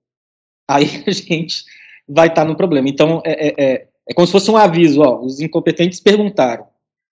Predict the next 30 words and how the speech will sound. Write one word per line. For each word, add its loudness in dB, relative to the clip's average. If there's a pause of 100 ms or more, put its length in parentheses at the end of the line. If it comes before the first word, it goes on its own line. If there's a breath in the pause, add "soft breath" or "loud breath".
(120)
Quando 2
alguém 4
que -6
souber, 2 (240)
é, -2 (200)
moldar 4
a 2
máquina -6 (680)
aos -2
seus 2
desejos 2
perguntar 2
de -6
novo, 2 (920)
o -20
que 0
que -6 (100)
a 2
gente -2
vai 4
falar 0 (120)
e -10
qual 4
respaldo 2
na -2
sociedade -2
a -4
gente -14
vai -4
ter? -18